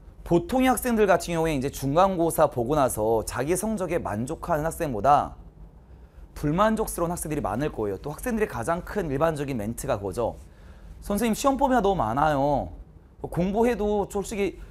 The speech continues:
그 시간 안에 거-, 못합니다. 영어만 할 수도 없고요." 그다음에 또 하나의 질문.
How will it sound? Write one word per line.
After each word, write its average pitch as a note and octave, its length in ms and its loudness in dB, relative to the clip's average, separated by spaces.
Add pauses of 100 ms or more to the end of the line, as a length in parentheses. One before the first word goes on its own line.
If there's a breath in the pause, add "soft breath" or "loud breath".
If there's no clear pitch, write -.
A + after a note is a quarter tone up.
(220 loud breath)
그 G3 160 6
시간 B3 320 6
안에 G#3+ 120 8
거-, E3 140 -2
못합니다. C3+ 840 2
영어만 F#3+ 360 2
할 F#3 80 0
수도 - 180 -2
없고요." A#2+ 520 2
그다음에 C#3+ 200 -6
또 A3 140 4
하나의 F#3+ 240 4
질문. C3+ 420 -2